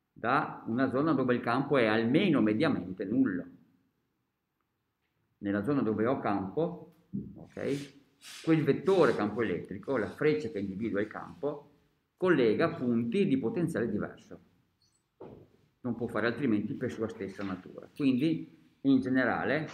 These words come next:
la superficie più potenziale e il campo elettrico in punti che stanno su quella superficie sono perpendicolari.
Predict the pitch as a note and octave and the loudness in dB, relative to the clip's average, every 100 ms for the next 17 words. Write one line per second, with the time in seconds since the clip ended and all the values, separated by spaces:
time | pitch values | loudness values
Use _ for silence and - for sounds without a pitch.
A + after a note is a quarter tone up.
0 | - - _ _ - _ _ G#2 G#2+ A2+ | -16 -20 _ _ -20 _ _ -8 -6 -4
1 | A#2 A2+ D3+ D3 A2+ A2 F#2 F#2+ A2 G#2+ | -2 -2 -4 -4 -4 -6 -6 -2 -4 -2
2 | G#2+ C#3 D#3+ D#3 - C#3+ C3+ B2+ B2+ B2 | -4 -2 -2 -2 0 0 2 -2 0 0
3 | B2 C#3 - F#2+ - D3+ - - _ _ | 2 0 -2 -12 -4 -4 -4 -14 _ _
4 | _ _ _ _ _ _ _ _ _ _ | _ _ _ _ _ _ _ _ _ _
5 | _ _ _ - _ _ _ _ _ _ | _ _ _ -20 _ _ _ _ _ _
6 | _ A2 A2+ A2+ C#3 B2 G#2+ F#2+ F#2 - | _ -2 -2 0 2 2 0 -6 -6 -16
7 | - _ _ _ _ _ - G2 C3+ B2+ | -20 _ _ _ _ _ -12 -6 -2 0
8 | A2 G#2 G2+ F#2+ - - C#2+ - F#2+ F#2+ | -2 -2 -4 -4 -6 -8 -8 -8 -10 -10
9 | D#3 - D3+ C#3 E3+ - A#2+ B2+ G#2+ G2 | -12 -2 2 2 0 -4 -6 -4 -6 -6
10 | F2 - - | -10 -12 -20